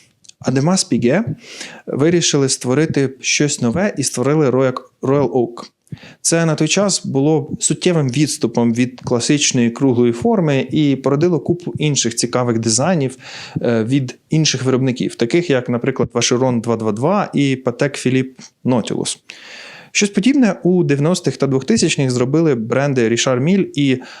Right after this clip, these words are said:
Ulysse Nardin. Richard Mille — це унікальна історія, бо ця компанія є одною із найприбутковіших,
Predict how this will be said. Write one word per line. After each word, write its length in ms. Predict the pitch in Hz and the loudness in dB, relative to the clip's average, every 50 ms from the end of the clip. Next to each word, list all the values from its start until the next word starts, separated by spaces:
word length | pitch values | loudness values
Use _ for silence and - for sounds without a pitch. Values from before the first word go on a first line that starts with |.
| - - - | -20 -4 0
Ulysse 340 | 139 139 147 143 139 - | 2 2 2 2 0 0
Nardin. 380 | 131 117 120 117 117 101 - - - - _ _ - - - - - - - | 0 0 0 2 2 0 0 0 -4 -10 _ _ -20 -20 -20 -20 -20 -6 -2
Richard 280 | - - - 208 190 185 | -2 0 2 2 2 4
Mille — 200 | 214 277 277 240 | 4 2 2 0
це 440 | - - - 180 175 156 143 135 - - | 0 0 0 2 2 0 0 -2 -4 -4
унікальна 380 | - 151 147 147 175 165 143 135 | -4 -4 0 0 0 0 2 0
історія, 420 | 135 - - 143 127 113 110 110 | 0 0 2 2 2 2 2 0
бо 140 | - 127 139 | 0 -2 -2
ця 160 | 135 - 156 | -2 -2 -4
компанія 800 | 156 - 151 143 - 180 196 196 175 160 151 143 135 123 127 - - | -2 -2 -4 -2 0 0 0 2 0 0 0 0 -2 -2 -4 -6 -8
є 300 | 139 127 131 151 151 139 | -8 -2 0 0 2 2
одною 540 | - 139 131 135 143 160 156 143 131 120 - | 0 0 0 0 0 0 2 0 0 0 -2
із 200 | - 139 135 131 | -2 -2 0 0
найприбутковіших, 1000 | 135 143 143 139 139 135 131 131 131 - 127 110 - 117 - - 131 120 - - | 0 0 0 0 0 0 0 -2 -2 -2 -2 -2 0 -2 -4 -4 -4 -6 -8 -12